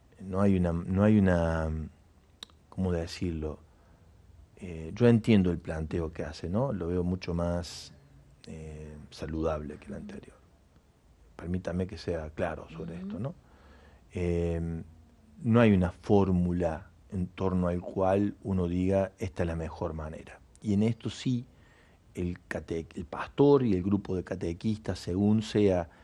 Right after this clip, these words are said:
Speaker 1: el desafío que tiene en el territorio donde se mueve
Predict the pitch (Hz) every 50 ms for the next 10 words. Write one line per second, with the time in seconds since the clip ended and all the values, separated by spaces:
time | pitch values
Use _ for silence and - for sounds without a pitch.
0 | - _ - 92 90 85 - - 78 - - - 120 117 98 101 98 90 - -
1 | 107 104 101 98 92 90 87 - - - - 87 87 85 85 - - 87 87 87
2 | 85 - - 104 104 101 95 - - 92 85 90 98 104 110 107 104 95 87 82
3 | 80